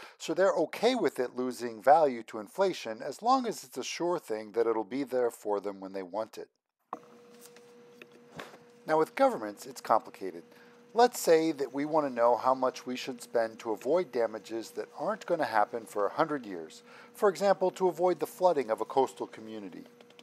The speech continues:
One way we could think about it would be to ask how much will the damages cost residents of that community, assuming we can properly take into account all the costs.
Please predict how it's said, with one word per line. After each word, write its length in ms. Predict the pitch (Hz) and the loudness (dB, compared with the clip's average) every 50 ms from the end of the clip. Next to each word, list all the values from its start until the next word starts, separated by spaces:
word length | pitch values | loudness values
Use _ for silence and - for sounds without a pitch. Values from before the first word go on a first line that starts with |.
| - - - - - - - - - | -20 -20 -20 -20 -20 -20 -20 -18 4
One 220 | 131 139 202 247 233 | 6 6 6 8 6
way 160 | 202 131 120 | 4 2 2
we 100 | 113 113 | 2 -4
could 240 | - - 113 - - | -8 -8 -10 -8 -8
think 160 | 110 98 90 | -12 -12 -12
about 320 | 98 82 90 90 87 92 | -10 -8 -8 -6 -6 -6
it 260 | 104 120 139 - - - - | -6 -8 -8 -10 -14 -16 -10
would 220 | 147 139 127 - | -10 -10 -8 -6
be 160 | 151 151 151 | -4 -4 0
to 120 | 143 151 147 | 0 0 0
ask 360 | 139 135 135 131 - - - | 0 -2 -2 -4 -4 -8 -8
how 180 | - - 208 | -4 -4 -4
much 300 | 220 214 196 180 - - | -2 -2 -4 -4 -6 -6
will 100 | - 165 | -10 -8
the 80 | 147 143 | -8 -4
damages 500 | 123 147 143 143 139 135 120 127 120 110 | -2 0 0 0 -2 -6 -8 -10 -12 -10
cost 460 | - - - 170 175 175 147 - - | -10 -4 2 2 2 2 2 -2 -6
residents 560 | - 135 160 202 180 131 123 110 113 107 - | 0 2 2 2 2 0 -8 -8 -8 -8 -10
of 100 | - 104 92 | -12 0 2
that 240 | 135 160 156 - - | 4 4 4 0 -4
community, 560 | - 123 110 98 95 85 80 85 85 - - 147 | -14 -14 -12 -12 -14 -14 -14 -16 -16 -16 -12 -10
assuming 480 | 196 196 - - 254 226 202 185 165 | -10 -8 -4 -4 -4 -2 -2 -4 0
we 140 | 151 147 135 | 0 0 0
can 120 | - 139 | -2 -6
properly 460 | 123 - 131 123 117 - 120 110 107 95 | 2 6 6 6 6 6 2 -6 -6 -6
take 320 | - - 117 113 - - | -6 -4 -4 -4 -4 -6
into 140 | 104 95 95 | -10 -10 -10
account 320 | 92 - 110 98 98 104 | -8 -6 -6 -6 -6 -6
all 180 | - 95 92 87 | -6 -8 -8 -8
the 120 | - - | -10 -14
costs. 580 | - - 160 156 110 98 101 - - - - | -6 0 4 6 6 6 4 0 -14 -20 -20